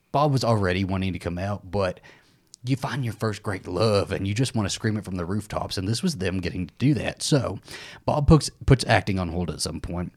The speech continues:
and, uh, he has the urge to go into bodybuilding again. And I think, again, it was that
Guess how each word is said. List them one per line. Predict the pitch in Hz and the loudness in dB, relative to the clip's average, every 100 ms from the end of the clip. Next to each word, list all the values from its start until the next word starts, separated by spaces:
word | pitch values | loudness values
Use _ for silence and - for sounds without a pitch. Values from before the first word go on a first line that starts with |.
| _ - | _ -6
and, | 95 87 | -4 -4
uh, | 87 85 - _ _ _ _ _ _ - - | -4 -6 -8 _ _ _ _ _ _ -14 -4
he | 101 98 | 0 2
has | 101 85 | 2 0
the | |
urge | 80 92 - | -2 -2 -2
to | |
go | 90 87 | -2 -2
into | 85 | -2
bodybuilding | - 95 87 90 85 90 | -2 -2 -2 -4 -6 -6
again. | 87 95 | -6 -4
And | 95 | -4
I | 98 | -2
think, | 135 | -2
again, | 139 107 110 | -2 -2 0
it | 107 | 0
was | 95 | -2
that | - | -4